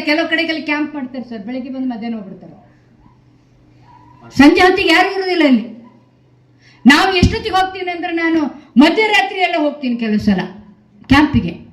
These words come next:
ನೋಡೋಣ ನಮ್ಮ ಹೆಣ್ಮಕ್ಳಲ್ಲಿ ಎಲ್ಲಿ ವಸತಿ ಮಾಡಿದ್ದಾರೆ ಅಂತ. ನನಗೆ ಟೈಮ್ ಇಲ್ಲ, ನಾನು ಎಷ್ಟೊತ್ತಿಗಾರು ಹೋಗ್ಬಿಡ್ತೀನಿ, ಹೇಳ್ದೆ ಕೇಳದೆ ಬರ್ತೀನಿ ನಾನು ಕ್ಯಾಂಪ್ಗಳಿಗೆ.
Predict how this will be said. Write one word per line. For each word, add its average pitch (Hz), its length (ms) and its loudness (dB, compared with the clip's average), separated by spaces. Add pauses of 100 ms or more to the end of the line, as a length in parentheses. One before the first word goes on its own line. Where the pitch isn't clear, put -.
(1000)
ನೋಡೋಣ 339 240 4
ನಮ್ಮ 254 420 2
ಹೆಣ್ಮಕ್ಳಲ್ಲಿ 302 580 0
ಎಲ್ಲಿ 294 180 2
ವಸತಿ 247 360 -4
ಮಾಡಿದ್ದಾರೆ 196 420 -4
ಅಂತ. 165 200 -8 (720)
ನನಗೆ 339 240 4
ಟೈಮ್ 349 340 0
ಇಲ್ಲ, 320 140 0 (600)
ನಾನು 311 160 0
ಎಷ್ಟೊತ್ತಿಗಾರು 392 580 -4
ಹೋಗ್ಬಿಡ್ತೀನಿ, 226 540 -6 (840)
ಹೇಳ್ದೆ 370 360 6
ಕೇಳದೆ 415 280 -8
ಬರ್ತೀನಿ 302 340 -6
ನಾನು 240 180 -2
ಕ್ಯಾಂಪ್ಗಳಿಗೆ. 196 760 -8